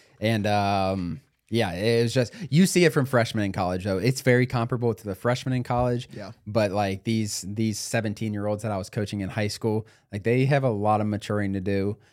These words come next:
Speaker 1: It's, it's a completely different. Like, you have to baby them a little more. You gotta make sure they're getting their stuff done. Um, but, uh, yeah, it's not that much different. The basketball is obviously lower level than when you're at a high, high D one.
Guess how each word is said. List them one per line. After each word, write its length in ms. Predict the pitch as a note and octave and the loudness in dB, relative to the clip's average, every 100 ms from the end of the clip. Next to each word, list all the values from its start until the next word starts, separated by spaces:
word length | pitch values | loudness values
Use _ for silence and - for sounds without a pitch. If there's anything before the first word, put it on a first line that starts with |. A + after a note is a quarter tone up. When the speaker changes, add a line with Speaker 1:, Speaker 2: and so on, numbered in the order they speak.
| _ - | _ -6
Speaker 1:
It's, 360 | G#2+ - - - | -4 -4 -8 -8
it's 160 | G#2+ | -8
a 60 | - | -8
completely 500 | - F#2+ A#2 G2+ G2+ | -10 -6 -4 -2 -2
different. 300 | G2 F#2+ F#2 | -4 -6 -6
Like, 160 | F#2 | -6
you 320 | G2+ F#2+ F#2 G2 _ _ | -4 -4 -6 -10 _ _
have 160 | A#2+ A2+ | -6 -4
to 80 | |
baby 300 | G2+ G#2 G2+ | -2 -2 -2
them 200 | G#2 G#2 | -2 -2
a 60 | G2+ | -2
little 240 | G2 G2+ | -2 -2
more. 200 | G2 G2+ | -2 -2
You 140 | G2+ F#2+ | -2 -2
gotta 220 | G#2 G2 | -2 -2
make 180 | G2+ G2 | -4 -6
sure 140 | G#2 | -6
they're 180 | G2+ F#2+ | -4 -4
getting 380 | F#2 - G2 G2 | -6 -6 -4 -4
their 140 | F#2+ | -6
stuff 360 | - G2+ F#2 - | -6 -6 -8 -8
done. 340 | F#2+ F2+ F#2 F2+ _ _ - | -8 -6 -8 -12 _ _ -6
Um, 440 | G2+ G2 F#2+ F#2+ | -2 -2 -2 -4
but, 200 | F#2 G2+ | -4 -2
uh, 280 | F#2 F2+ F2+ - _ _ - | -2 -2 -4 -10 _ _ 2
yeah, 120 | F3+ | 2
it's 200 | F3+ - | 2 2
not 200 | F#3 D#3+ | 0 4
that 180 | A#2+ B2 | 2 2
much 160 | A#2+ | -2
different. 240 | C3+ C3 A#2+ | -2 0 0
The 60 | |
basketball 340 | G2 G#2+ - A2 | 0 0 0 -2
is 60 | |
obviously 360 | G#2 G#2+ G#2 G#2+ | 0 -2 -2 -4
lower 280 | G2+ G2+ F#2+ | -2 -2 -2
level 260 | G2 G#2 | -2 -2
than 200 | G2+ G2 | -2 -2
when 100 | G2 | -4
you're 80 | F#2+ | -2
at 120 | F2+ | -4
a 40 | F2 | -4
high, 300 | A#2+ G2 F#2 | -4 -4 -2
high 220 | F#2+ F#2+ | -2 -4
D 180 | F#2 F2+ | -4 -4
one. 420 | F2+ G2 A2+ | -2 -2 -2